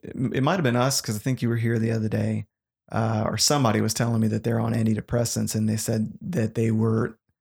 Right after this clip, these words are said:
they, that as far as they know, studies are showing that, like, literally, like, thirty minutes of lifting or, or, or cardio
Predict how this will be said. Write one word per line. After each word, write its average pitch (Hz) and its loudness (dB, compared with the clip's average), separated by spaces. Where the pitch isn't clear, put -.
they, 127 2
that 120 0
as - -2
far 135 4
as 117 2
they 131 4
know, 113 4
studies 123 2
are 117 0
showing 117 2
that, 113 0
like, 110 0
literally, 120 2
like, 110 0
thirty 110 2
minutes 110 2
of - -6
lifting 110 -2
or, - -2
or, 90 -2
or - -4
cardio 117 0